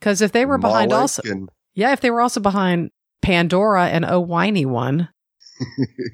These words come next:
Speaker 1: who's to say they weren't with Henry as well?
Speaker 2: Yes. Yes, this could have been Malcolm trying to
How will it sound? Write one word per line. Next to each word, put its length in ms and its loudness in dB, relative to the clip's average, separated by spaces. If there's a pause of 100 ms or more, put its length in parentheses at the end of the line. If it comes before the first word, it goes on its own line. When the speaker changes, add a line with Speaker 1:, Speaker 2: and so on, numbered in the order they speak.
(340)
Speaker 1:
who's 200 2
to 100 0
say 160 0
they 120 0
weren't 300 -2
with 320 -2
Henry 420 -4
as 160 -6
well? 420 -4 (340)
Speaker 2:
Yes. 600 0 (300)
Yes, 340 2
this 520 -2 (420)
could 180 0
have 120 -2
been 280 0
Malcolm 680 0 (220)
trying 400 0
to 80 -6